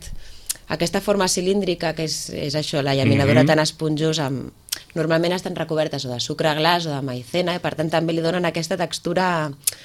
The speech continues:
Speaker 1: com molt suau.
Speaker 2: Però sempre les tenim gairebé pensades com una cosa bastant,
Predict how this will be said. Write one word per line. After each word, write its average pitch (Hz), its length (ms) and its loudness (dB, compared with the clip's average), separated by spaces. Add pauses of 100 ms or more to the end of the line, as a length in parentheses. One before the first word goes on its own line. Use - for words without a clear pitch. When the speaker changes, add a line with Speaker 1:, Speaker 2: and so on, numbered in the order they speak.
(160)
Speaker 1:
com 175 160 -2
molt 175 260 4
suau. 185 640 4
Speaker 2:
Però 120 120 -4
sempre 170 260 -2
les 165 120 0
tenim 147 220 4
gairebé 131 300 2
pensades 127 460 4
com 127 140 0
una 127 160 2
cosa 127 240 0
bastant, 110 500 0